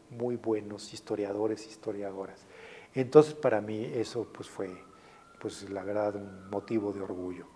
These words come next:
Y la otra, eh, que no me parece menor, es que fue la primera vez que la academia hizo una, digamos, fueron las postulaciones abiertas.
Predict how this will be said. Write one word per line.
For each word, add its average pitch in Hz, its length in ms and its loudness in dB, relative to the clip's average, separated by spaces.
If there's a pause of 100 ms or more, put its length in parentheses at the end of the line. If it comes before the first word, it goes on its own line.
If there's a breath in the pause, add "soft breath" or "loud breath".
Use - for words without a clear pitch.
(640 loud breath)
Y 160 80 4
la 208 180 12
otra, 160 400 8 (840)
eh, 107 560 -4
que 117 120 -6
no 117 120 -8
me 113 120 -6
parece 107 500 -4
menor, 123 400 -4 (640 soft breath)
es 151 160 -2
que 180 140 2
fue 160 600 4
la 120 180 -2
primera 123 400 4
vez 113 400 4 (360)
que 117 140 -4
la 101 140 -4
academia 113 640 -4 (1200 loud breath)
hizo 151 520 4
una, 123 640 -4 (640)
digamos, 117 340 -6
fueron 135 280 2
las 113 100 -2
postulaciones 117 880 -2
abiertas. 107 720 0